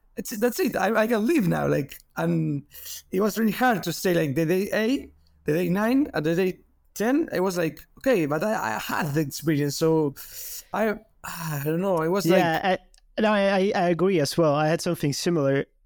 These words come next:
Speaker 2: And also, I, but I think it's important to stay because that's what you, where you're gonna see the things like, "Oh,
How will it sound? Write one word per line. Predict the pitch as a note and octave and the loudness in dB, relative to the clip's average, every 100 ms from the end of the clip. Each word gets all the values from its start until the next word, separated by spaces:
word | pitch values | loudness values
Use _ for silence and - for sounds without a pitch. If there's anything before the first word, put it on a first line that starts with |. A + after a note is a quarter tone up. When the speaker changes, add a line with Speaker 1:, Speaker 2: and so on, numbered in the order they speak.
| _ | _
Speaker 2:
And | E3 E3+ | -2 2
also, | F3 - F#3+ | 0 2 2
I, | E3+ | 2
but | E3+ F3+ | 2 0
I | F3 | 0
think | - B3 | 0 0
it's | F3 - | 0 -2
important | D3+ - E3 F#3 D#3 - | -2 0 0 2 0 -2
to | |
stay | C#3 - D#3 C#3+ | -4 0 0 2
because | C#3 C#3 - C#3+ | 0 -2 0 0
that's | - D#3+ - | 2 0 2
what | D#3 C#3 | -2 0
you, | D3+ | -2
where | C#3+ D#3 | 2 2
you're | D3+ D3 D3+ - | 2 2 0 -2
gonna | C#3+ C3+ | -2 -2
see | - D#3 | -2 -2
the | C#3 | -2
things | B2+ E3 D3 - | -2 -2 0 2
like, | D3 C#3+ - - | 2 0 -4 0
"Oh, | B3+ C#3+ | 2 2